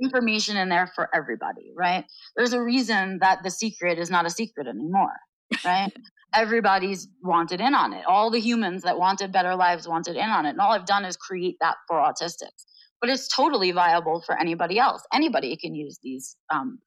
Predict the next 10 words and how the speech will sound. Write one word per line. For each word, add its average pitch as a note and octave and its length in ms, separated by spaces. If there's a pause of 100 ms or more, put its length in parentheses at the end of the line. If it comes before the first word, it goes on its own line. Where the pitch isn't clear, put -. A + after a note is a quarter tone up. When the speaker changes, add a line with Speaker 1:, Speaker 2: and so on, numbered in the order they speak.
(480)
Speaker 1:
tools. E3+ 320
It's F#3 160
like, G3 260 (280)
um, E3+ 440 (140)
how F3+ 340
when E3 220
we G3 100
say F#3 240 (160)
oftentimes F3 640
whatever F3+ 500